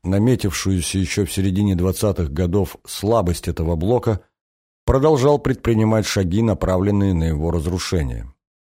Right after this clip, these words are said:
Он объявил, что прощает всех сторонников бургундской партии и предлагает заключить мир с герцогом. Карл активно демонстрировал свою крайнюю заинтересованность в этом соглашении.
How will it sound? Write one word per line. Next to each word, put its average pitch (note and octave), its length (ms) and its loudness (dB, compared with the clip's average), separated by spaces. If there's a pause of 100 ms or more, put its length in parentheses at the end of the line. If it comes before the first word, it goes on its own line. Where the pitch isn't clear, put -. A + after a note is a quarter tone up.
Он G#2 180 0
объявил, C3+ 380 2
что C#3 200 -2
прощает C#3 640 2
всех - 360 0
сторонников G2 680 0
бургундской F2+ 600 -2
партии G#2+ 560 -2 (320)
и F#2 80 -2
предлагает B2+ 520 2
заключить G#2+ 600 -2
мир F#2+ 460 0
с D2+ 160 -6
герцогом. C2 720 -6 (840)
Карл C#3 340 2
активно C#3 440 2
демонстрировал G#2 800 2
свою G2+ 280 0
крайнюю A2 460 2
заинтересованность F#2+ 960 0
в D#2 40 -2
этом C#2+ 200 -4
соглашении. C#2+ 720 -6